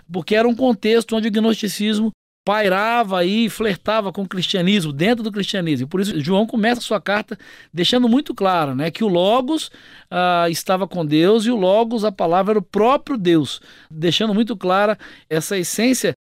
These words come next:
do evangelho, que Jesus era Deus, contradizendo tudo que o gnosticismo vinha pregando. A, a maior polêmica contra os gnósticos vai aparecer, entretanto, nesse período patrístico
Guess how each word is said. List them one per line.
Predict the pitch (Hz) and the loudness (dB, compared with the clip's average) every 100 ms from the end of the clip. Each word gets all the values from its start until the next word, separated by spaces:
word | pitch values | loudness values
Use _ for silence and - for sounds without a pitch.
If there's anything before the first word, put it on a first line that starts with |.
| _ - | _ -4
do | 147 | 0
evangelho, | 196 185 147 160 214 190 | 2 2 2 2 2 0
que | - 190 | 0 0
Jesus | 214 190 151 254 330 214 | 2 0 2 2 4 2
era | 220 190 | 2 2
Deus, | 156 175 202 - - - - | 2 2 0 -4 -20 -20 -8
contradizendo | 208 220 220 208 185 147 185 214 202 - _ | -2 0 0 0 -2 0 0 0 -2 -6 _
tudo | 208 214 | -4 -2
que | 220 214 | -2 -4
o | |
gnosticismo | 185 190 190 175 185 190 180 | -2 -4 -4 -6 -6 -4 -4
vinha | 156 180 160 _ _ _ - | -4 -4 -6 _ _ _ -6
pregando. | 196 151 135 113 139 | -4 -2 -4 -4 -2
A, | 202 | 0
a | 220 | 2
maior | 247 262 277 | 4 4 2
polêmica | - 277 233 240 247 240 | 0 0 2 2 0 -2
contra | 208 196 208 | -4 -6 -6
os | 196 | -4
gnósticos | 220 185 208 233 180 | -2 0 -2 -2 -2
vai | 202 | -2
aparecer, | 190 202 175 196 | 0 -4 -4 -6
entretanto, | 190 185 - 190 190 | -6 -8 -4 -4 -4
nesse | 185 - | -6 -6
período | 185 175 180 | -6 -6 -4
patrístico | 180 165 196 247 - | -6 -2 0 0 0